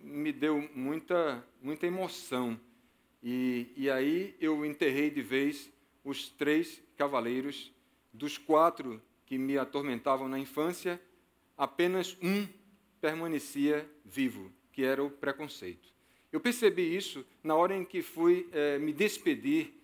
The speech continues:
de, de um dos trabalhos, eh, que eu, eh, do qual eu, eu mudava, eh, e que, nessa ocasião, eu contei um pouco da minha história.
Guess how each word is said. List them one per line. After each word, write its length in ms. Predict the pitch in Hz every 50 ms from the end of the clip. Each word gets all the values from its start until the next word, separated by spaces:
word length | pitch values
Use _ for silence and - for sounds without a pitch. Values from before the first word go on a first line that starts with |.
| - _ _ _ _ _ -
de, 640 | 110 107 139 143 147 147 143 143 143 139 143 143 143
de 120 | 120 135 147
um 160 | 165 185 185
dos 160 | 175 165 -
trabalhos, 720 | - 165 147 117 107 120 127 139 139 143 139 - - - _ _ _ _ -
eh, 280 | 127 120 113 110 110 113 - _ _
que 140 | - 135 127
eu, 520 | 123 123 123 123 120 113 113 110 107 107
eh, 80 | _ _ _ _ _ _ _ _ -
do 120 | 101 113
qual 240 | - - 123 120 120
eu, 160 | 117 113 104 -
eu 100 | 127 113
mudava, 640 | 110 117 123 117 98 101 120 127 131 117 117 110 101 - - _ _ _ _ _ -
eh, 560 | 113 113 110 113 110 110 110 110 110 110 113 - -
e 220 | 131 139 151 160
que, 500 | 151 - - - 175 180 190 190 196 190 190
nessa 380 | 160 151 170 202 214 - - 190
ocasião, 600 | 175 - 170 165 156 139 135 135 139 151 180 185 - - - -
eu 120 | 170 165
contei 680 | - - 190 175 151 - - - 156 165 180 196 190 185 -
um 100 | 160 156
pouco 300 | - - 151 160 - 170
da 120 | 156 165
minha 160 | 160 170 180 175
história. 540 | - - - - 113 104 104 101 95 95